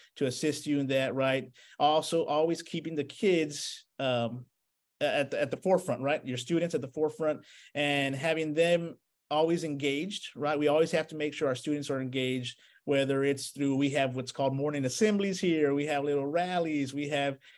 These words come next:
you know, uh, whatever it is that keeps our students engaged. We just had an Earth Day last Friday, celebrating Earth Day, where it's our second annual, where we,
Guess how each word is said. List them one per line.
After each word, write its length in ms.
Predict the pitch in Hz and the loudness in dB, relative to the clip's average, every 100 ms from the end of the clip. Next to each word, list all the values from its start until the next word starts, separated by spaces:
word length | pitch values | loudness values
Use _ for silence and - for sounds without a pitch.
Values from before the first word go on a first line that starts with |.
| - | -16
you 180 | - 151 | -6 -2
know, 380 | 147 139 135 135 - | 2 2 2 -2 2
uh, 200 | 156 143 | 4 4
whatever 440 | 160 160 180 202 | 4 6 6 6
it 140 | 208 185 | 4 4
is 220 | 185 185 | 2 0
that 220 | 160 - | -2 -2
keeps 240 | - 170 | -8 -8
our 140 | - 143 | -6 -6
students 360 | - 151 147 | -4 -4 -2
engaged. 400 | 143 131 131 123 | -6 -2 0 0
We 60 | 135 | -2
just 220 | 143 165 | 0 0
had 140 | 160 151 | 0 0
an 120 | 131 | 0
Earth 260 | 143 156 | -2 -2
Day 260 | 147 147 147 | 2 4 4
last 300 | 135 135 - | 0 -2 -4
Friday, 380 | 147 135 135 143 139 - | 0 2 2 -2 -6 -6
celebrating 460 | 147 143 143 139 | -2 0 0 -2
Earth 220 | 131 139 | -4 -4
Day, 160 | 143 143 | -2 -2
where 260 | 131 123 117 | 0 0 0
it's 360 | 120 - - | -2 -18 -4
our 80 | 135 | -2
second 360 | - 151 175 156 | 2 2 2 0
annual, 400 | 147 147 156 160 | 0 0 2 4
where 100 | 143 | 2
we, 140 | 135 | 0